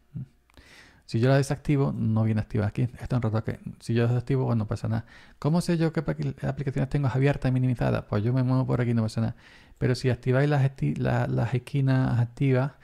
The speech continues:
de la vista de actividades, activa actividades, pues al echar el cursor, el cursor, al echar el cursor a la esquina superior izquierda,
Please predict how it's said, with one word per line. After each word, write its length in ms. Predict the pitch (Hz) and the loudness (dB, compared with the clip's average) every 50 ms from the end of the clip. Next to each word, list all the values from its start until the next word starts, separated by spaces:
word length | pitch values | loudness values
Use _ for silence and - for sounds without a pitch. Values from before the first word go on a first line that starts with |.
| - - - - - - | -20 -20 -20 -20 -12 -6
de 80 | - 117 | 0 2
la 80 | 117 120 | 4 4
vista 220 | 131 131 - - | 2 2 0 -2
de 80 | 127 120 | -2 -2
actividades, 600 | - - 131 131 131 127 131 131 143 147 - - _ _ _ _ _ _ _ _ _ _ _ _ _ _ _ _ _ _ _ _ - - - - | 0 0 2 2 4 2 2 0 -2 -4 -8 -14 _ _ _ _ _ _ _ _ _ _ _ _ _ _ _ _ _ _ _ _ -20 -20 -12 -6
activa 420 | - 139 - - - 147 147 139 143 | -6 -6 -4 -2 0 0 2 2 2
actividades, 800 | 135 139 - 160 156 147 147 143 143 139 143 160 160 - - - - - - - - - _ _ _ - - - - - - - - - | 0 2 2 4 4 6 6 6 4 4 2 0 -2 -6 -10 -18 -20 -20 -20 -20 -20 -20 _ _ _ -20 -20 -20 -20 -20 -20 -8 -2 -2
pues 160 | 117 - - - - | -2 -2 -4 -8 -6
al 220 | - 123 123 120 | -2 0 0 0
echar 340 | 113 120 - - 131 131 135 | 0 -2 -2 0 2 4 4
el 140 | 131 127 123 | 4 2 0
cursor, 480 | - 139 - - - - 139 131 120 - - - - - | -2 -4 -4 -4 -2 -2 -2 -2 -2 -4 -8 -18 -10 -4
el 160 | - 113 110 | -2 -2 -2
cursor, 440 | - 123 120 - - - 123 120 131 - - - _ _ _ _ _ _ _ _ _ _ _ - - - | -2 -4 -8 -4 -2 -2 -2 -2 -2 -6 -16 -20 _ _ _ _ _ _ _ _ _ _ _ -20 -16 -8
al 200 | - 123 117 117 | -2 0 0 0
echar 320 | 117 117 - 135 131 135 131 | 0 0 0 0 2 4 4
el 220 | 127 123 117 117 | 4 2 2 0
cursor 440 | - 131 131 - - - 123 117 110 | -2 -4 -4 -4 -2 0 0 2 2
a 200 | 107 107 110 110 | 2 2 2 2
la 100 | 107 107 | 2 0
esquina 500 | - - - 135 120 120 117 117 120 117 | 0 0 0 2 4 4 4 4 2 2
superior 420 | - - 127 117 127 123 123 123 | 0 -4 -4 -2 0 0 2 0
izquierda, 520 | 123 123 - - 139 131 127 143 156 - | 0 -2 0 0 0 2 0 -2 -4 -8